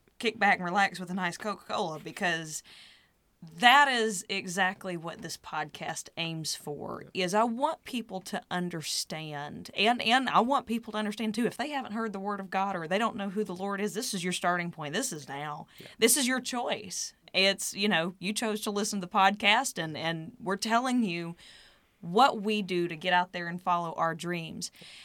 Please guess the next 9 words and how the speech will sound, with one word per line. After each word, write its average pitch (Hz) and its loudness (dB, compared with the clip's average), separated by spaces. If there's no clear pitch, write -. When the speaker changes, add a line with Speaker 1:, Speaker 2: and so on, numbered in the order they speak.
Speaker 1:
And, 175 2
um, 170 0
it's 202 -2
just 240 -2
amazing 208 0
because 170 -4
you 220 -2
took - -8
something, 165 -4